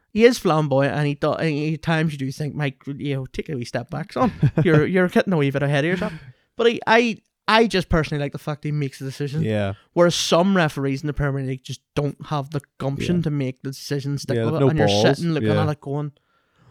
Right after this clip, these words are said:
Speaker 1: "Fuck are you doing?"
Speaker 2: Yeah, it's like they think the decision might change the game, so they don't. Yeah, they're too nervous.
Speaker 1: You know
Speaker 2: Yeah.
Speaker 1: what I mean?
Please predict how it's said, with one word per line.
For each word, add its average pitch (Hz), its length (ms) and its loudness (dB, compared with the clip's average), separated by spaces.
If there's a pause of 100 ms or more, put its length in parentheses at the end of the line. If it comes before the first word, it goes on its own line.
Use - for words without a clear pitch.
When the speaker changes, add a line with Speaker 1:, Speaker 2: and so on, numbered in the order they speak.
(340)
Speaker 1:
"Fuck - 320 -2
are 294 40 -6
you 175 120 -6
doing?" 359 320 6 (260)
Speaker 2:
Yeah, 113 160 4
it's - 120 -2
like 123 120 2
they 123 80 0
think 139 220 -2
the 120 60 -2
decision 113 360 -4
might 101 180 -6
change 104 300 -6
the - 80 -12
game, 101 320 -6
so 113 160 -4
they 110 80 2
don't. 110 320 0 (180)
Yeah, 104 340 -2 (100)
they're 110 100 0
too 131 160 2
nervous. 104 600 -4
Speaker 1:
You 170 80 -6
know 185 60 0
Speaker 2:
Yeah. 185 40 0
Speaker 1:
what 170 40 0
I 147 140 0
mean? 208 160 -2